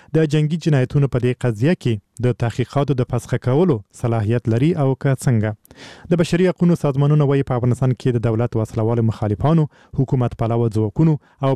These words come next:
بهرنیو پوځیانو ټولو داسې کارونه کړي چې جنگي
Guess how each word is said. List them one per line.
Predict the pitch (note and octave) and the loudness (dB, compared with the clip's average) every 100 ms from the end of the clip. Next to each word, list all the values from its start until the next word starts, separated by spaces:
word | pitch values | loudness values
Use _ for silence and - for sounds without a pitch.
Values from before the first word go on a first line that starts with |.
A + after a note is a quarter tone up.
| B2 | 0
بهرنیو | B2 C#3 E3 D#3+ A2+ | 0 2 2 0 -2
پوځیانو | G#2+ A2+ A2+ G#2+ _ - | -2 0 0 -2 _ 0
ټولو | E3+ E3+ D#3 - - - | 2 2 -2 -10 -16 -2
داسې | F3 E3+ D#3+ | 0 0 -2
کارونه | C#3+ D#3 D3+ | 0 0 0
کړي | - C#3+ C3+ | 0 0 -2
چې | - C#3 A2+ | -2 -2 0
جنگي | A#2+ A2 A#2 | 0 0 0